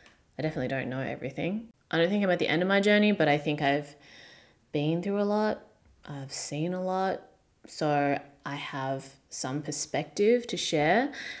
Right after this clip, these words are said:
and I want other people to share their perspective with me too, because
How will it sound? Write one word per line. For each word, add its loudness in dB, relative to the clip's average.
and 0
I 2
want 2
other 2
people -4
to -2
share 2
their 0
perspective -6
with -6
me 0
too, 6
because 4